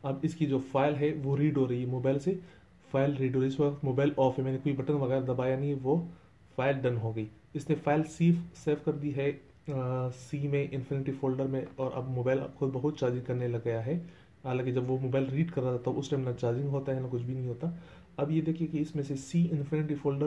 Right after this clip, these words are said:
अ, में ये सेव हो गया है। तो चलो मैं इस फाइल को निकाल के इधर डेस्कटॉप पे ही रख लेता हूँ। हम्म, हम अगर हम जाए C में,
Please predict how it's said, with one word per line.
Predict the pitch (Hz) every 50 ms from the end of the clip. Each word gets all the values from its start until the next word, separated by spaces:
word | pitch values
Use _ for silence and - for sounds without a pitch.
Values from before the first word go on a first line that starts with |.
| 147 139 -
अ, | 139 131 127 127 127 127
में | 127 123 123 123 123 - 127
ये | 131 131 127 127
सेव | 120 123 - 139 147 143
हो | 139 123
गया | 123 123 120
है। | 120 139 160 170 - - - - - - -
तो | 123
चलो | 123 - 143 147
मैं | 143 143
इस | 139 -
फाइल | - 135 131 135 135
को | 139
निकाल | 131 127 127 - 135 135 139
के | 147 151
इधर | 147 135 127
डेस्कटॉप | 127 123 - - 135 131 131 -
पे | 147
ही | 139 156 156
रख | 135 123 - 123
लेता | 120 117 - 120
हूँ। | 120 139 165 170 - - - - - - - - _ _ -
हम्म, | - 135 135 131 131 127 127 -
हम | 127 123 127
अगर | 127 127 131 131
हम | 135 131
जाए | 131 131 127
C | 123 - - - 147 151
में, | 151 147 156